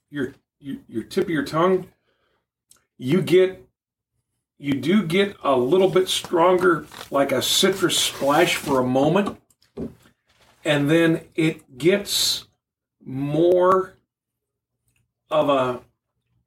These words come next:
of a sour. It gets almo-, it's almost like you can taste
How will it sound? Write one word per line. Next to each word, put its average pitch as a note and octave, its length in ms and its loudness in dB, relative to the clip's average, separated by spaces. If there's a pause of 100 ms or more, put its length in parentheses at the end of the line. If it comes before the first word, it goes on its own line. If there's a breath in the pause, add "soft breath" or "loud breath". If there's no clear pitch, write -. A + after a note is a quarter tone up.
(180)
of - 160 -2
a A#2+ 80 0
sour. C#3+ 680 0 (480)
It D#3 240 -6
gets F3+ 420 0
almo-, F3+ 380 -2
it's - 480 -2
almost G3 280 4
like F#3+ 180 2
you F3+ 100 2
can E3+ 200 0
taste - 480 0